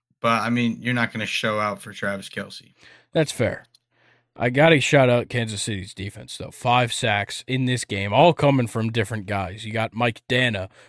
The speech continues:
Speaker 2: Willie Gay, George Karlaftis, Drew Tranquill, Charles Omenihu, just all of 'em getting on, on, uh, on Justin Herbert's sack fest.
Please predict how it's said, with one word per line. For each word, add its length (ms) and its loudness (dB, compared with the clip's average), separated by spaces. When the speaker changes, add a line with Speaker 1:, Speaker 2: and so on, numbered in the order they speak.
Speaker 2:
Willie 440 0
Gay, 540 0
George 360 0
Karlaftis, 800 2
Drew 360 2
Tranquill, 640 -4
Charles 580 2
Omenihu, 840 -2
just 340 0
all 280 4
of 120 -10
'em 140 -18
getting 280 2
on, 420 0
on, 240 0
uh, 340 0
on 140 -8
Justin 360 -2
Herbert's 340 -4
sack 340 0
fest. 460 -10